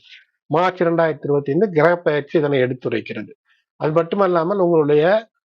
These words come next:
எந்த விதமான எண்ணமும் திட்டமாக இருந்தாலும் கூட பணியிடத்திலே, வேலை செய்யக்கூடிய இடத்திலே அதை சொல்லி சாதித்து விடலாம் என்று இந்த வாரம் நினைக்கும் போது அது சற்று உங்களுக்கு ஆதரவாக இருக்காது. ஆகினால் உங்கள் திட்டத்தை வேகப்படுத்தாமல்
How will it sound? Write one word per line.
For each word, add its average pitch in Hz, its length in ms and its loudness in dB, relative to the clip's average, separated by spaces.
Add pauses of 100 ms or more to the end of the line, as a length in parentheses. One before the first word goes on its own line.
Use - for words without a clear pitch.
(260)
எந்த 185 180 -2
விதமான 196 400 0
எண்ணமும் 185 500 0
திட்டமாக 165 480 2
இருந்தாலும் 139 540 -2
கூட 196 180 0 (640)
பணியிடத்திலே, 196 640 0
வேலை 190 240 2
செய்யக்கூடிய 160 540 0
இடத்திலே 160 520 0 (580)
அதை 147 200 -2
சொல்லி 233 400 0
சாதித்து 196 360 0
விடலாம் 180 300 2
என்று 165 180 0
இந்த 147 140 0
வாரம் 160 300 2
நினைக்கும் 151 400 -2
போது 233 180 -2
அது 185 300 2
சற்று 214 360 -4
உங்களுக்கு 165 440 2
ஆதரவாக 151 460 0
இருக்காது. 131 480 -2 (500)
ஆகினால் 170 440 -2
உங்கள் 165 240 0
திட்டத்தை 165 380 0
வேகப்படுத்தாமல் 147 880 -2